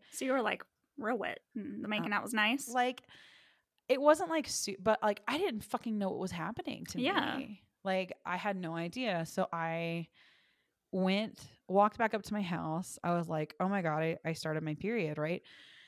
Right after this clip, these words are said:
Speaker 2: And I get back to my house, and I'm like, "I don't, there's nothing,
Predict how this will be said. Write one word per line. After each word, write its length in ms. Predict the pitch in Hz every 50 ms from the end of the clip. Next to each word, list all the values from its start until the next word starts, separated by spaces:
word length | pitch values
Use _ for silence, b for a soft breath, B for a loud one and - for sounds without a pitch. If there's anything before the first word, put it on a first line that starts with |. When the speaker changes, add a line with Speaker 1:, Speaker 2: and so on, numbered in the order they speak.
| B B B B _ _ -
Speaker 2:
And 680 | 196 185 180 175 170 170 170 165 165 165 165 165 165 - - - - _ _ _ _ _ _ _ _ _ _ _ _ _ _ _ _
I 140 | 202 208 202
get 120 | - 175
back 140 | 170 170 175
to 60 | - 208
my 60 | 180
house, 420 | - 269 262 240 208 214 220 -
and 100 | - 175
I'm 120 | 185 175 175
like, 180 | 165 165 151 - _ _ _ _ _
"I 80 | 180 196
don't, 180 | 220 220 214 208
there's 180 | 196 202 202 220
nothing, 500 | 233 - 226 214 196 185 180 - -